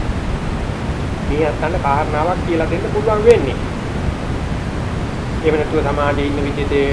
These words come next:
අයිතිවාසිකම් ගැන සටන් කරන වෙලාවක නම් මේ ප්‍රශ්න කතා කරන එක අපිට අයිතිවාසිකමක් නෑ. මෙතන අයිතිවාසිකම වෙලා තියෙන්නේ අපි ඒ සඳහා කැප වෙලා ඒ සඳහා අපි ගත කරන නිසා.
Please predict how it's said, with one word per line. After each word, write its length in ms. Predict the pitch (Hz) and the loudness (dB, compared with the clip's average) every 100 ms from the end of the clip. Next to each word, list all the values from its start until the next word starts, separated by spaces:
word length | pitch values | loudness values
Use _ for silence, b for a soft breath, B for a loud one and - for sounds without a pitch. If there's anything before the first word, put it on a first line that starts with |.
| 139 | 0
අයිතිවාසිකම් 560 | 135 131 143 139 131 | 0 0 2 2 0
ගැන 220 | 135 139 135 | 0 0 0
සටන් 300 | 131 139 139 | 0 0 0
කරන 200 | 135 135 | -2 -2
වෙලාවක 420 | 135 135 135 135 | 0 4 4 2
නම් 180 | 196 226 | 0 0
මේ 160 | 196 190 | 0 0
ප්‍රශ්න 300 | 180 - - | 0 0 0
කතා 260 | 160 156 151 | 0 2 2
කරන 200 | 143 147 | 0 -2
එක 120 | 170 302 - - - | 2 2 2 -2 -2
අපිට 220 | - - 220 | -2 0 4
අයිතිවාසිකමක් 600 | 196 233 233 160 143 123 | 4 6 6 8 6 2
නෑ. 300 | 120 - 127 | -2 -2 -2
මෙතන 240 | 170 170 | -2 0
අයිතිවාසිකම 600 | 185 180 208 185 160 - | 0 2 4 4 4 0
වෙලා 240 | 151 143 139 | -2 0 0
තියෙන්නේ 380 | 143 143 139 139 | 0 -2 -2 -2
අපි 220 | 131 143 | -2 -2
ඒ 120 | 139 | -2
සඳහා 300 | 135 131 131 | -2 0 0
කැප 240 | 127 131 131 | 0 -2 0
වෙලා 340 | 131 131 127 123 - - | 0 0 0 0 -4 -4
ඒ 140 | - 151 | -2 0
සඳහා 300 | 143 135 127 | 0 2 2
අපි 220 | 123 143 170 - - | 2 0 -2 -2 -2
ගත 200 | 139 135 | -2 -2
කරන 260 | - - 127 | -2 -2 -2
නිසා. 280 | 127 - | 0 0